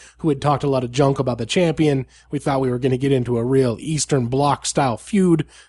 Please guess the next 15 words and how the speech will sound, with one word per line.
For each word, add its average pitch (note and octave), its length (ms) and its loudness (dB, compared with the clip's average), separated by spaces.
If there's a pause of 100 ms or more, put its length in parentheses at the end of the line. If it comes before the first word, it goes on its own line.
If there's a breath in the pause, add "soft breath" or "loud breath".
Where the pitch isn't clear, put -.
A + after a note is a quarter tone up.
there D#3 240 4
at C3 60 0
a C3 40 2
hundred C#3+ 260 0
fifteen C3+ 340 -2
pounds D3+ 400 0
until C3+ 240 -2
Valerie B2+ 400 -2
Letourneau C3 480 -2 (420 loud breath)
put E3+ 160 2
an D3 140 2
end D3 320 0
to C#3 80 0
that. D3+ 420 0 (420 soft breath)
Uh, C3+ 420 -2